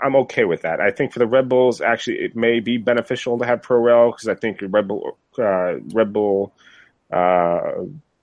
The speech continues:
Incorporated, whatever the hell they are, I, I think they would un-, know how to operate in that system better than the closed system now, and it's possible that without those restraints, they would bring in better players. Uh, I could be wrong. That, but at the same time, they could be,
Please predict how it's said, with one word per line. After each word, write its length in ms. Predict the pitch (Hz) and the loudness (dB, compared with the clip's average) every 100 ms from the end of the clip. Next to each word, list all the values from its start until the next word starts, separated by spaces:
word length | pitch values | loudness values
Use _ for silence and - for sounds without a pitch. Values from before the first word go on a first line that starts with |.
| _ _ _ _ _ _ _ _ | _ _ _ _ _ _ _ _
Incorporated, 640 | 101 98 117 101 110 107 | -4 0 2 2 2 4
whatever 260 | 104 98 98 | 2 2 2
the 60 | 98 | 2
hell 140 | 98 | 4
they 80 | 98 | 6
are, 440 | 98 95 67 62 95 | 6 4 2 -2 -2
I, 60 | |
I 20 | 98 | -2
think 260 | 110 101 | -2 -2
they 120 | 104 | 0
would 260 | 98 95 80 - _ _ _ _ - | 0 0 -4 -18 _ _ _ _ -10
un-, 200 | 110 90 - | -10 -12 -6
know 240 | 113 110 | 0 0
how 160 | 104 101 | 2 -2
to 120 | - | 0
operate 440 | 95 92 95 98 | 0 0 0 -2
in 80 | 101 | -4
that 160 | 95 87 | -4 -4
system 340 | - 95 98 | -8 -8 -6
better 240 | 90 90 95 | -2 0 -2
than 140 | 87 | -4
the 60 | 82 | -6
closed 320 | - 98 - | -2 -2 -4
system 280 | 98 - 90 | -10 -10 -4
now, 300 | 104 117 110 | 0 0 0
and 140 | 98 | -2
it's 100 | 82 | -8
possible 560 | - 95 90 - 92 87 | -4 -2 -2 -2 -4 -2
that 200 | 90 85 - | -4 -6 -10
without 500 | 101 92 - 101 95 | -6 -6 -2 0 0
those 220 | - 92 - | 0 -4 -4
restraints, 600 | 92 - 92 90 - - _ _ - _ | -6 -4 -4 -4 -8 -14 _ _ -20 _
they 120 | - 95 | 0 2
would 100 | 85 | 2
bring 220 | 98 95 | 2 2
in 100 | 90 | 2
better 180 | 92 90 | 0 0
players. 760 | - 95 92 90 87 82 - - | 2 2 4 4 2 0 -8 -8
Uh, 800 | 90 87 85 82 82 85 82 80 - - | -2 0 0 -2 -2 -4 -6 -6 -6 -6
I 40 | |
could 100 | - | -2
be 60 | 175 | 2
wrong. 240 | 190 117 | 4 4
That, 200 | 95 107 | 4 2
but 160 | 104 110 | 2 0
at 120 | 110 | 0
the 40 | 95 | 0
same 160 | 135 | 0
time, 200 | 113 117 | 0 0
they 120 | 110 | 0
could 200 | 107 107 | -2 -2
be, 340 | 101 101 92 | -2 0 -2